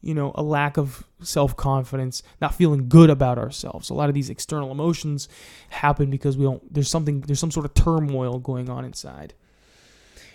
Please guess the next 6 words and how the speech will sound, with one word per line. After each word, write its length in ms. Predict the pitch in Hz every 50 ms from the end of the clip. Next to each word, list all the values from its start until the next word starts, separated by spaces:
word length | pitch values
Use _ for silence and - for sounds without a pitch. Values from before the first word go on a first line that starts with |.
| - -
And 120 | 151 143
so 100 | - 170
I 60 | 156
had 400 | 151 147 160 156 151 143 - - _ _ _ _ _ _ _ _ _ _ _ _ _ _ _ _
pretty 520 | - - - 247 269 269 247 220 208 190 175
intense 880 | 156 143 135 - - - 151 143 139 131 123 - - - - - -